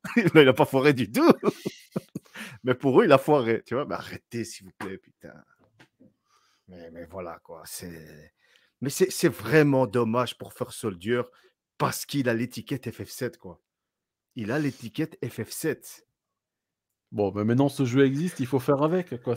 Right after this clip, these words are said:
Speaker 1: Ouais, voilà,
Speaker 2: C'est,
Speaker 1: c'est ça.
Speaker 2: il, il est là, quoi.
Speaker 1: Eh ben, il y en a, je sais que moi, parmi la communauté, il y en a, ils se sont amusés, ils me l'ont dit clairement. Moi, je,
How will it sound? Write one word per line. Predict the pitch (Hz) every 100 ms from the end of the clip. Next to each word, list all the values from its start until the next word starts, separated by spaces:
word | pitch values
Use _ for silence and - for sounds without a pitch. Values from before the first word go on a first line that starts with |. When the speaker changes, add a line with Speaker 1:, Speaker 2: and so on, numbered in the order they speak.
| -
Speaker 1:
Ouais, | 165
voilà, | 202 190 262
Speaker 2:
C'est, | 233
Speaker 1:
c'est | 233
ça. | 240 123
Speaker 2:
il, | 123
il | 147
est |
là, | 190 196
quoi. | 123 107 _ _ _ -
Speaker 1:
Eh |
ben, | 123
il | 151
y |
en | 190
a, | 254 143
je | 143 127
sais | - 262
que | 170
moi, | 208
parmi | 160 127 135
la | 117
communauté, | 127 123 127 226
il | 185
y |
en | 139
a, | 180 202
ils | - 151
se | -
sont | 147 156
amusés, | 147 147 123 190
ils | 123
me | 127
l'ont | 139
dit | 127 127
clairement. | 190 - 165
Moi, | 160
je, | 120